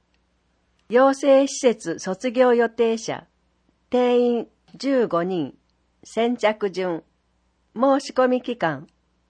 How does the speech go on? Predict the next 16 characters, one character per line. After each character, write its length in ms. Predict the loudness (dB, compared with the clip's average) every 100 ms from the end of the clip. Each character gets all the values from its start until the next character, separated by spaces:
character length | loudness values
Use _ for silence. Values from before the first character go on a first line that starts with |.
| _
十 260 | -4 2 2
二 160 | 2 2
月 300 | 0 -2 -10
一 340 | -6 -6 -4
日 240 | -6 -6 -6
か 140 | -6
ら 200 | -6 -10 _ _ _
来 360 | -4 -2 0 -2
年 340 | -2 -4 -6 _
一 240 | -18 -8 -2
月 260 | -2 -4
三 380 | -6 -2 -2 -2
十 280 | -6 -6 -8
一 260 | -10 -10 -4
日、 480 | -4 -6 -10 -10 -12 _ _ _ _
必 240 | _ -16